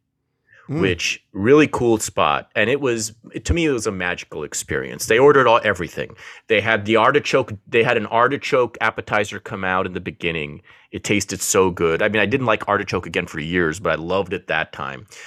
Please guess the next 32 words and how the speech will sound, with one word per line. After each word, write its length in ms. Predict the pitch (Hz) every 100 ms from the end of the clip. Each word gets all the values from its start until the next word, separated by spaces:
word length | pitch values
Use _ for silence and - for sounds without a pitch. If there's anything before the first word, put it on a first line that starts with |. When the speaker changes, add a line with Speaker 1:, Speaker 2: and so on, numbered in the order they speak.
| - - -
Speaker 2:
Uh, 320 | 98 90 90 -
it 80 |
was 180 | 139 147
like 160 | 139 135
this, 200 | 131 -
it 100 | 127
was, 260 | 110 101 -
it 80 | 135
was 140 | 110
packed, 720 | - - - 135 143 120 - -
packed, 260 | 110 82 -
packed, 220 | 78 -
packed. 340 | 73 55 _ - - -
At 100 | 107
those 260 | 139 190 202
days, 440 | 147 143 135 117 -
you 140 | - 160
waited 340 | 156 143 139 -
a 60 |
long 380 | 101 90 113 117
time 400 | 110 110 85 64 _ _ _ _ -
if, 120 | 95
when 140 | 98
you 100 | 95
went 140 | 95 92
to 60 |
the, 160 | 92 107
and 80 | 107
they 80 |
didn't 180 | 107 135
take 160 | 123 113
reservations. 800 | 101 90 85 76 - - -